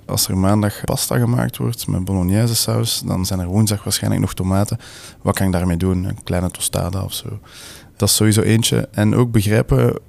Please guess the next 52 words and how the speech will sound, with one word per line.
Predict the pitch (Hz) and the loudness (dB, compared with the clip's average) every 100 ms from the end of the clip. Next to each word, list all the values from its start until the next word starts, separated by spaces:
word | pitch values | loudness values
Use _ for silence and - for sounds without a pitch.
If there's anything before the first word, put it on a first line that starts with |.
| - | -10
hoe | - 101 110 110 | -4 0 2 2
zit | 104 120 | 2 2
het | 143 123 | 2 2
met | 98 | 0
de | - | 0
shelf | - 117 - | 0 -2 0
life | 110 | 0
van | 104 107 | 0 0
mijn | 95 | 0
producten? | 92 95 113 - 160 160 | 0 -2 -2 -2 -4 0
Hè, | 123 123 | 0 0
dus | 101 - 110 | 0 -4 -4
een, | 104 98 | -4 -2
een | 104 | -2
fifo, | - 156 170 | -2 -2 0
een | 160 120 | 0 0
first | - 156 - | 0 -2 0
in, | 147 147 | -2 -2
first | 143 139 - | 0 -2 0
out, | 131 135 - | -2 -2 -2
hè, | 123 127 | -4 -4
straffe | - 113 - | -2 -4 -4
term. | - 117 120 117 - - - - - | -2 0 0 -4 -10 -10 -10 -12 -2
Maar | 113 | 2
wil | 117 | 4
gewoon | - 120 117 | 4 4 6
zeggen, | 117 117 | 4 4
als | 113 | 2
je | 104 | 2
boodschappen | 110 117 120 117 | 2 2 2 2
gaat | 113 107 | 2 4
doen, | 117 113 - - | 4 4 0 -10
wat | - 101 104 | -2 0 2
erin | 101 107 | 2 2
staat, | - 101 - | 2 0 0
schuif | - - 95 | -4 0 0
het | 90 | 0
naar | 90 | -2
voren. | 87 90 87 - - - | -2 -4 -4 -8 -20 -8
En | 98 | -4
zet | 98 90 | -2 -2
de | |
rest | 92 98 | 0 0
daarachter, | - 95 104 - 107 | 0 -2 -2 -4 -4
zodat | 107 95 | -4 -4
je | 101 | -2
zeker | 92 95 107 98 | 0 0 0 -2
bent | 101 95 | -2 -4
dat | |
je | - | -6
het | - | -6
consumeert. | 104 98 95 98 147 - | -4 -2 -4 -2 -2 -4